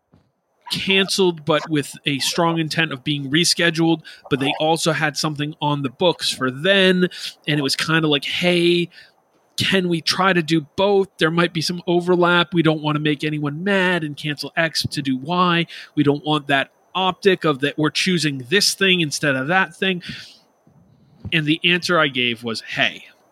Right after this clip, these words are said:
everyone gets this. Everyone's in this boat,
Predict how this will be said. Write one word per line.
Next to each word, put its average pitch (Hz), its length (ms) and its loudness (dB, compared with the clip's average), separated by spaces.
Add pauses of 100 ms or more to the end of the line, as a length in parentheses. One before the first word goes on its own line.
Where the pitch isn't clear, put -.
(1000)
everyone 151 400 2
gets 135 240 -4
this. - 420 -2
Everyone's 147 480 2
in 143 220 -6
this 170 200 0
boat, 220 340 -2